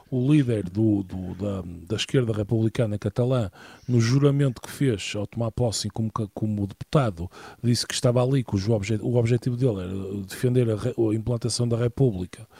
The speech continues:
e, eh, a Catalu-, e a Catalunha independente. E para além disso, eh, portanto, há,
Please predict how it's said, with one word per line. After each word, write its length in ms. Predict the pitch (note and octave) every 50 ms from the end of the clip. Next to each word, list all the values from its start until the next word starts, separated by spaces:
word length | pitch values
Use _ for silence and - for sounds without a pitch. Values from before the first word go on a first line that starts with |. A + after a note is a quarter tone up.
| - - - - - _
e, 260 | - D3 C#3 C3 G#2+ -
eh, 300 | - F#2+ F2+ E2+ F2 F#2
a 60 | F#2+
Catalu-, 420 | - A#2+ A2+ - B2+ A#2+ B2+ B2+ B2
e 180 | A#2+ G#2 G2+
a 80 | F2+ E2
Catalunha 600 | - - G2+ F#2+ - - A2+ G#2 G#2 G2+ G2 G#2
independente. 680 | G#2 G2 - B2+ B2+ B2 B2 C3 C#3+ D3+ - - F#3 - - - - - - - - - - _ -
E 60 | - F#3
para 180 | - D#3+ C#3
além 220 | C3 C#3 C#3+ C#3 C#3
disso, 540 | C#3 D3 E3 D3+ - - - G3+ G3+ G3 - - - - - _ -
eh, 160 | - F3 F3
portanto, 400 | D#3+ - - - - B2 A2+ B2+
há, 140 | B2+ A#2+ -